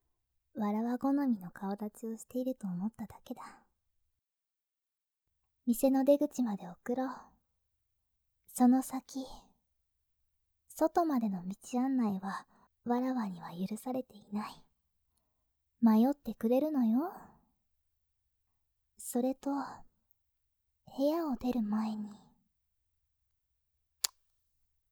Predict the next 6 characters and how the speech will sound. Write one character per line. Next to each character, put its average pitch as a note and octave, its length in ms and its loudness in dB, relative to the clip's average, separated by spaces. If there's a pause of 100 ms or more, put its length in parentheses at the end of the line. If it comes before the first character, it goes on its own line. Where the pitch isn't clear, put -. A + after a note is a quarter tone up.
(1800)
勘 A#3+ 280 4
違 C4+ 340 0
い F#3+ 40 -2
す - 180 -4
る B3 100 2
な。 A3 300 -6